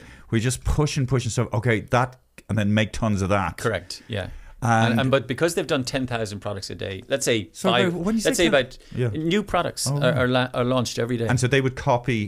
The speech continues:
Speaker 1: whatever the high street
Speaker 2: And they're copying high street, and they're copying individual fashion designers themselves, and they've spotted their own products suddenly appearing in Shein.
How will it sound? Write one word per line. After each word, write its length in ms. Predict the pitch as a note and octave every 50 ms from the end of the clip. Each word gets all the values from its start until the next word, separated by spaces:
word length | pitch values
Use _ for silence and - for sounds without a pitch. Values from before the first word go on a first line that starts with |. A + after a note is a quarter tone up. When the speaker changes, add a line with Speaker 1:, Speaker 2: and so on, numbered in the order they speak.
| - - -
Speaker 1:
whatever 420 | - G#2 G#2 G#2 G2 G#2 G2 G2 F#2+
the 160 | - G2 G2
high 220 | F#2 G#2+ G2+ G2
street 320 | F#2 - - - G2+ G2 C3+
Speaker 2:
And 120 | C3+ C#3+
they're 80 | C#3 B2+
copying 440 | - - D3 D3 C#3+ - C3+ A2+
high 180 | A2+ A2+ A2 A2
street, 380 | A2 - - - A#2 A2 G#2+ -
and 100 | A#2+ A2+
they're 80 | G#2+ G#2
copying 560 | - A#2 A2 G#2 - A2 G2+ G2+ G2+ G2+ G2+
individual 600 | G#2 G#2+ G#2+ G2 G2 G#2+ G#2+ G2+ G2+ G2 G2 F2+
fashion 640 | - G#2+ G2 G#2 G#2 - - G#2 G2+ F#2+ F#2+ F#2+ F#2
designers 580 | - G2+ F#2 G#2 G2+ G#2 G#2 A#2 A#2+ G#2+ - -
themselves, 580 | G2+ F2+ - - G2+ G2+ A2 B2 C3+ B2+ - A#2
and 160 | G#2 G2 G2+
they've 180 | G#2+ G#2 G2+
spotted 480 | - - - - A2 G#2 G2 G#2+ G2+ G2
their 140 | G2 F#2+ G2
own 220 | G#2 G#2+ G#2 G2
products 420 | - - G2 G2+ G2+ G#2 - - -
suddenly 360 | A2 G2 F#2 F#2 F2+ G2 - -
appearing 320 | - G#2 G2+ F#2+ F#2 F#2
in 80 | F#2+ G2
Shein. 400 | - - G2+ G2+ G2+ G2 F#2+